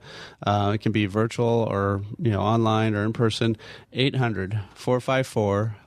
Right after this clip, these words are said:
eleven eighty-four. Again, eight hundred four five four eleven eighty-four.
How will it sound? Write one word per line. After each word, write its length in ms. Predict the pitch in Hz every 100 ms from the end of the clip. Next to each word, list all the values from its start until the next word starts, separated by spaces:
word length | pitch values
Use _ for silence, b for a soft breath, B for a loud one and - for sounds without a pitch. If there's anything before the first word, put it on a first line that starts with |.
| -
eleven 480 | 107 101 104 117 117
eighty-four. 520 | 104 101 98 98 101
Again, 220 | 110 104
eight 200 | 101 127
hundred 320 | 117 95 95 - - -
four 240 | - 127
five 260 | 131 135 131
four 480 | - 101 95 101 101 _ _ -
eleven 500 | 98 101 104 101 95
eighty-four. 640 | 107 120 139 - 147 143